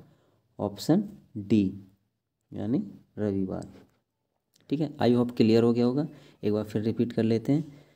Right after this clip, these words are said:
इसमें दिया है तीस जनवरी दो हज़ार तेरह गुरुवार रहा, तो दो मार्च दो हज़ार तेरह को कौन सा दिन होगा? तो सबसे पहले हमें तीस जनवरी से और दो मार्च तक के टोटल डेज निकालने हैं। तो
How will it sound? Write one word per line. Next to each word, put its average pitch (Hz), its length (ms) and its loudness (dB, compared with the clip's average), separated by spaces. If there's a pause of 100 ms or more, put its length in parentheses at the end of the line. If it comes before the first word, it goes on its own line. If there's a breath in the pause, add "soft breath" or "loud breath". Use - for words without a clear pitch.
(260 loud breath)
इसमें 123 280 -2
दिया 117 160 0
है 143 140 0
तीस 135 240 6
जनवरी 123 380 4
दो 113 160 4
हज़ार 113 200 4
तेरह 113 300 2
गुरुवार 110 400 4
रहा, 120 260 0
तो - 220 -8
दो 117 240 2
मार्च 110 220 0
दो 107 140 0
हज़ार 107 160 -2
तेरह 104 220 -2
को 135 140 -2
कौन 107 260 0
सा 98 120 -2
दिन 95 180 -2
होगा? 92 220 -6
तो - 140 -8
सबसे 101 320 -8
पहले 117 220 -2
हमें 135 240 2 (520 loud breath)
तीस 131 240 4
जनवरी 113 440 6
से - 200 2
और 107 240 -2
दो 120 260 4
मार्च 107 380 0
तक 104 200 -2
के 135 140 -2 (180)
टोटल 113 380 2
डेज 123 220 2
निकालने 120 360 0
हैं। 147 120 -2
तो 120 120 -10